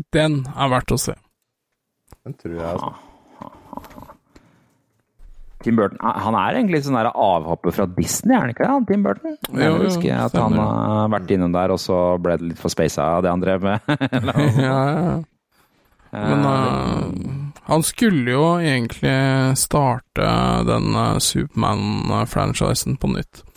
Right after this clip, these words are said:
Speaker 1: Du,
Speaker 3: Å, ja.
Speaker 1: Nicolas Cage var castet som Superman nå. De
Speaker 3: Nicolas
Speaker 1: kom
Speaker 3: Cage?
Speaker 1: ganske, ja, det kom ganske langt, eh, før ting ble stoppet. Og Superman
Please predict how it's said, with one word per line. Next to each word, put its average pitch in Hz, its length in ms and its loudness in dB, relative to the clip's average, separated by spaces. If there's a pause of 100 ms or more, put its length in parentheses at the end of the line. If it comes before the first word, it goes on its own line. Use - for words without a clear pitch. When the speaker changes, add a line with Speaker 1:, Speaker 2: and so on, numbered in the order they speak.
(420)
Speaker 1:
Du, 151 160 0
Speaker 3:
Å, 139 160 2
ja. 262 180 2 (120)
Speaker 1:
Nicolas 143 500 0
Cage - 500 -2
var 170 120 0
castet - 680 0
som 147 260 2
Superman 139 480 0
nå. - 160 -6 (540)
De 175 80 0
Speaker 3:
Nicolas 190 240 2
Speaker 1:
kom 165 80 -2
Speaker 3:
Cage? 190 100 2
Speaker 1:
ganske, 170 360 0 (480)
ja, 175 140 4 (200)
det 165 220 0
kom 175 260 2
ganske 175 340 0
langt, 147 720 0
eh, 160 580 2
før 143 300 0
ting 135 240 0
ble 143 100 2
stoppet. - 400 -6 (960)
Og 147 460 2
Superman 139 880 2